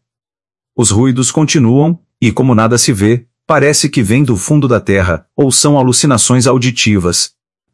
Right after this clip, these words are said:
A realidade só nos vem do pedaço de mar que se avista, marulhando com grandes intervalos, fracamente, tendo medo,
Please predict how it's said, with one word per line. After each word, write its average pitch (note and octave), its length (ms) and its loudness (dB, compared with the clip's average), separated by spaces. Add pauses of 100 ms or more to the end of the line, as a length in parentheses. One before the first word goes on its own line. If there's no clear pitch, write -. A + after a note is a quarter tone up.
(220)
A G2 100 0
realidade A#2 640 0
só C3+ 220 0
nos A2+ 180 0
vem A2+ 140 0
do A2 100 0
pedaço G#2+ 500 -2
de G#2 100 -2
mar F#2+ 260 0
que G#2 100 -2
se - 140 0
avista, F#2 540 -2 (260)
marulhando C#3+ 580 0
com B2+ 180 2
grandes A#2+ 380 2
intervalos, G#2 760 0
fracamente, C#3 760 -2
tendo G2 200 0
medo, B2 500 0